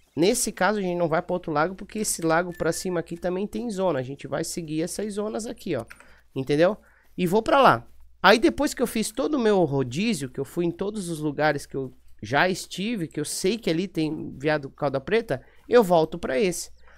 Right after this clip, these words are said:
Aí vai respawnar um outro animal aqui. Então vai ter, pode ser que tenha aquele um, aquele três, e pode ser que agora venha o cinco.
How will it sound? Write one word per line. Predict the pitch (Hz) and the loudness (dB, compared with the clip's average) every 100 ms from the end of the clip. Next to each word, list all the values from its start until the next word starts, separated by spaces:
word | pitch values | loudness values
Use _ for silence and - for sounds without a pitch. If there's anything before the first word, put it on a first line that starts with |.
| - | -4
Aí | - 180 190 240 | 8 8 8 4
vai | 262 240 | 2 2
respawnar | 214 220 - 202 196 175 175 226 | 2 0 0 2 2 4 2 2
um | 208 | 0
outro | 185 160 165 190 | 2 2 0 -6
animal | 196 208 185 190 | -4 -2 0 0
aqui. | 220 226 190 - - _ _ | -4 -4 -6 -8 -20 _ _
Então | - 143 | -2 2
vai | 156 | 2
ter, | 156 165 120 - - - | 2 0 -2 -8 -16 0
pode | 165 165 | 0 2
ser | 185 | -4
que | |
tenha | - 165 | 2 0
aquele | 160 127 131 | 2 0 2
um, | 139 190 277 277 - | 4 4 2 -4 -4
aquele | 139 - 151 127 | -6 -2 -2 -2
três, | 123 - 175 233 254 - - - | -4 -2 0 0 -2 -12 -16 -8
e | 165 | -6
pode | 165 180 - | 2 0 0
ser | |
que | 180 | -2
agora | 185 160 160 | 2 4 2
venha | 165 180 | 0 -4
o | 190 | -6
cinco. | - 247 214 - | -6 -6 -6 -10